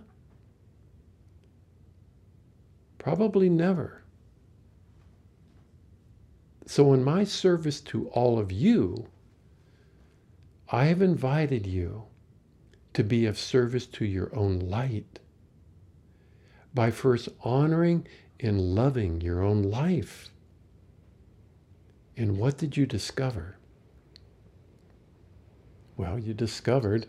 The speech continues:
this thing called self-love cannot be contained. Indeed, welcome to my reality. For your own health and well-being,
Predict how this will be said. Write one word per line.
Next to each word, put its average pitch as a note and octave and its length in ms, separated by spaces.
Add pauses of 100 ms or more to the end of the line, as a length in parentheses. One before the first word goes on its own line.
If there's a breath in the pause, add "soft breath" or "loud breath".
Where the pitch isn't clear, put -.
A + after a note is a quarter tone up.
(420 loud breath)
this A#2 260
thing A#2 300
called G#2+ 360
self-love A2 1120 (840 loud breath)
cannot A2+ 480
be C#3+ 160
contained. C3 880 (920)
Indeed, A#2 680 (920 soft breath)
welcome D3 520
to E3 160
my D#3+ 340
reality. F#2+ 800 (1700)
For C3 160
your B2 320
own D3 300
health C#3+ 380
and A2 120
well-being, A#2+ 720